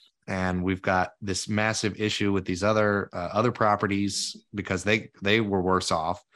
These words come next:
The first property manager we had non-renewed thirty-two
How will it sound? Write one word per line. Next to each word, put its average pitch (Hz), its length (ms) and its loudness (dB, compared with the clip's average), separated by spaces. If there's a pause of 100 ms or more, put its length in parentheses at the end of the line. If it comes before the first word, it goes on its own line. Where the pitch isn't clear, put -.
(100)
The - 80 -4
first 131 200 2
property 110 260 2
manager 104 280 2
we 95 100 0
had 92 380 0 (300)
non-renewed 101 840 4
thirty-two 110 1000 0